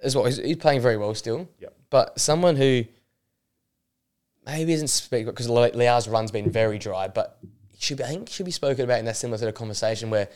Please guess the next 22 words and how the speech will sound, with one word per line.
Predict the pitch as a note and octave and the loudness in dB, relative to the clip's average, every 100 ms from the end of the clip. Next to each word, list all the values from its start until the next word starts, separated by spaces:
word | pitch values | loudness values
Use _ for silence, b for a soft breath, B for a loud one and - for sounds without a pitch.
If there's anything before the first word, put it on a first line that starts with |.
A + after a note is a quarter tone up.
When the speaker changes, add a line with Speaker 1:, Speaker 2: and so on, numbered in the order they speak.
| B B B | B B B
Speaker 1:
I | B2+ | -8
thought | C3+ D#3 | -2 -2
he'd | B2 | -2
be | A#2+ G#2+ F#2+ _ _ _ _ _ _ | -4 -6 -10 _ _ _ _ _ _
progressing | G#2+ A#2 G#2+ A#2 G#2+ | -8 -4 -2 -2 -4
his | G2+ | -6
career | - G#2 G#2 | -6 -2 -2
much | G2+ G#2+ G#2+ - | -2 -2 -4 -6
more | G#2+ G#2+ G#2 G#2 | -8 -6 -4 -4
this | G#2 A2 | -4 -4
season | - A2 G#2 G#2 G#2 | -4 -4 -6 -6 -6
Speaker 2:
How | |
Speaker 1:
than | G2 | -6
Speaker 2:
good | G#2 A2 | -4 -4
Speaker 1:
what | G2 | -4
Speaker 2:
was | G2+ F#2+ | -4 -6
he | |
Speaker 1:
we've | A2 | -8
Speaker 2:
at | A2 | -10
Speaker 1:
seen. | - | -20
Speaker 2:
the | F#2+ G2+ | -20 -20
Euros? | A2 G#2 F#2+ F2+ - | -16 -16 -16 -18 -20